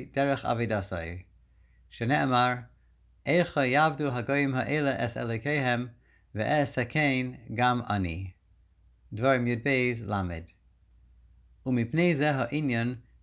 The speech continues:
צריכין בית דין לידע דרכי העבודות,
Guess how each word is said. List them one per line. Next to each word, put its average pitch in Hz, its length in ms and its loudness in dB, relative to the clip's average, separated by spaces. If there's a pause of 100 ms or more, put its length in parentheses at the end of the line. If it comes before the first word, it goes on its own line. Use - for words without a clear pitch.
צריכין 151 520 -2
בית 151 320 2
דין 135 240 2
לידע 135 460 2 (180)
דרכי 143 400 2
העבודות, 107 840 -4